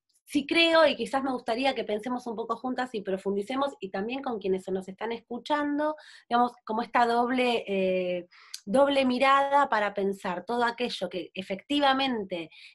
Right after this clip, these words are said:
eh, tiene que ver con las desigualdades sociales, las instituciones y las prácticas, eh, y toda la transformación social, cultural que necesitamos,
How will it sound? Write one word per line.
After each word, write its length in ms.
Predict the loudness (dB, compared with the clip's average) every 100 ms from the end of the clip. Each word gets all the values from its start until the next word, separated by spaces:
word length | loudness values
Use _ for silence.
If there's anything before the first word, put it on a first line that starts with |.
| -8
eh, 240 | -4 -4
tiene 240 | -2 -2 -2
que 120 | -2
ver 120 | -2
con 120 | -2
las 120 | -2 -2
desigualdades 600 | -2 -2 -2 -2 -2 -4
sociales, 420 | -6 -2 -2 -2
las 200 | -4 -6
instituciones 640 | -8 -6 -8 -4 -4 -4
y 40 | -6
las 140 | -8 -4
prácticas, 760 | -2 -2 -4 -8 -4 -2 -4 -8 _ _ _ _
eh, 460 | 0 0 0 -4 -8
y 120 | -8 0
toda 140 | 4
la 140 | 4
transformación 760 | 4 0 0 -2 -2 -4 -6 -6
social, 600 | -6 -6 2 4 4 2
cultural 680 | -2 -2 0 2 2 2 0
que 120 | -2
necesitamos, 880 | -4 -6 -10 -8 0 0 2 0